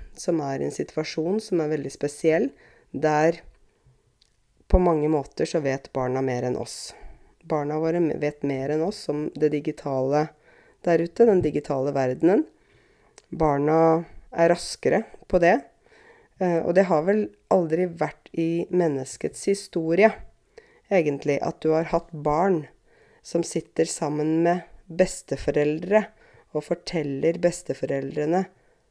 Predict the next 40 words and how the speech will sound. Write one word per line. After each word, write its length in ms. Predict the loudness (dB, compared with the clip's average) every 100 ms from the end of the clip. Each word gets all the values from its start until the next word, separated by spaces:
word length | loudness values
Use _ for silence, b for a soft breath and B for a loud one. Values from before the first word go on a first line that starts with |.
| _
hva 120 | -2 0
de 100 | 0
skal 240 | 2 4
gjøre 300 | 4 6 4 4 B B B -4
når 140 | 0
det 80 | 0
gjelder 240 | 0 2
da 80 | 2
for 200 | 2 -4
eksempel 440 | -6 -6 -6 -4 -4
datamaskin, 720 | -4 -4 -4 -4 -2 -2 -2 -6 B B B 0
nettbank, 840 | 0 -2 0 0 0 -4 -12 -18 -20 b b b b b
Facebook 720 | 0 2 0 -2 0 0 -4 -16 -18 B B
og 100 | -4
sånne 240 | 0 -2 0
ting. 220 | -4 -2
Det 100 | 0
har 140 | 2 2
jo 100 | 2
alltid 340 | -2 -2 -2 -2
vært 160 | 0
andre 300 | 0 2 0 2
veien. 260 | 4 4 2 B B B B
Det 100 | -6
har 80 |
vært 160 | -6 0
besteforeldrene 840 | 0 0 -6 0 2 2 4 2 2
som 160 | 0 -2
har 80 |
vært 160 | -2 -8
de 80 | -10
kloke, 600 | 2 4 4 0 0 0 0
de 180 | -6 0
gamle, 580 | 2 4 2 2 0 -2 -8
og 100 | -4
som 140 | -4
har 80 | -4 -8
hatt 160 | -10 -2
alle 300 | 0 0 -2
svar, 300 | -2 2 2